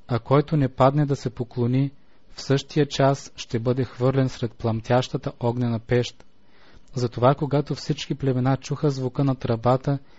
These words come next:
на свирката, на арфата, на китарата, на псалтиря и на всякакъв вид музика, всички племена, народи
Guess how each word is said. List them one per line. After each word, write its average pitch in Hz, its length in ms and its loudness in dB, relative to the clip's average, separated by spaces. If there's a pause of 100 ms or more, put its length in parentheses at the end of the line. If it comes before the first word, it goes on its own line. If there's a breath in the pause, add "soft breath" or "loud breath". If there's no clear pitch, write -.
(220 soft breath)
на 120 120 2
свирката, 139 720 -2 (320 soft breath)
на 117 280 -2
арфата, 135 600 0 (320 soft breath)
на 127 120 0
китарата, 131 680 2 (360 soft breath)
на 131 100 0
псалтиря 135 720 0 (320 soft breath)
и 131 80 0
на 117 120 0
всякакъв - 560 -2
вид 143 220 -2
музика, 135 500 0 (340 soft breath)
всички - 440 -4
племена, 135 680 4
народи 127 580 0